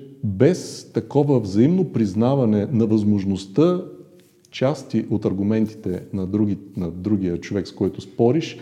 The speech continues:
да бъдат верни, а, и предварително да се със-, да си се съгласил, и двамата да сте се съгласили, че смисъла на вашия разговор е този да намерите някакви пресечни точки, да изложите аргументите си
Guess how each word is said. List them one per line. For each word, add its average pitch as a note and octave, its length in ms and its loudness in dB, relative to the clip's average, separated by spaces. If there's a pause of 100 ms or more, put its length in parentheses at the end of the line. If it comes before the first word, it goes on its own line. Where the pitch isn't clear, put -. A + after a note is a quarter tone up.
(420)
да G#2+ 160 4
бъдат G2+ 440 6
верни, A2+ 500 4 (560)
а, G#2 260 -4
и D3 100 4
предварително C3+ 580 4
да D3 80 2
се B2+ 160 0
със-, G#2 360 -2
да G#2+ 260 -2
си G#2 140 -2
се G2 140 -4
съгласил, A#2+ 840 2 (480)
и G#2+ 80 0
двамата C3 380 2
да A#2+ 100 0
сте - 160 -4
се G#2+ 160 -2
съгласили, G2+ 640 -2
че - 120 -8
смисъла C3 480 0
на A2+ 100 0
вашия G#2+ 440 0
разговор D3 500 2
е A#2 120 2 (240)
този A#2+ 480 2 (420)
да C3+ 180 6
намерите B2+ 460 2
някакви A2 320 0
пресечни F#2 480 -2
точки, G#2+ 480 -2
да C3 100 2
изложите A2+ 520 2
аргументите F#2+ 720 -2
си G3+ 340 -4